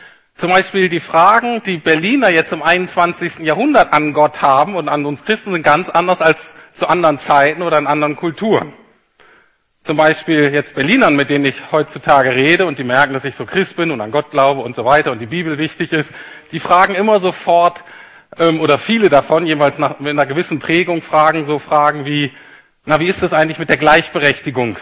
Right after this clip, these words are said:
in der Bibel von Mann und Frau?" Oder es sind so ethische Fragen wie,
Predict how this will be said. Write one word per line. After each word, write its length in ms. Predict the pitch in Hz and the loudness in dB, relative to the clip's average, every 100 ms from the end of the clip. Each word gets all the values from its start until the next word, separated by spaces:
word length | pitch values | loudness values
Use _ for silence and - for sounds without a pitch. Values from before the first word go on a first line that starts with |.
| - - | -16 -8
in 120 | 147 | -2
der 120 | 131 | -2
Bibel 300 | 127 143 123 | 0 -2 -2
von 160 | - 131 | -4 -2
Mann 180 | 139 139 | -2 -2
und 140 | 127 | -6
Frau?" 480 | - 139 113 87 - _ _ - - _ | -2 0 0 -2 -12 _ _ -20 -20 _
Oder 160 | 147 156 | -2 0
es 80 | 147 | 2
sind 160 | 202 | 0
so 180 | - 165 156 - | 0 -2 -2 0
ethische 500 | 220 226 202 - 151 | 0 0 -2 -4 -4
Fragen 420 | - 135 139 143 | 0 2 2 0
wie, 200 | 160 | -4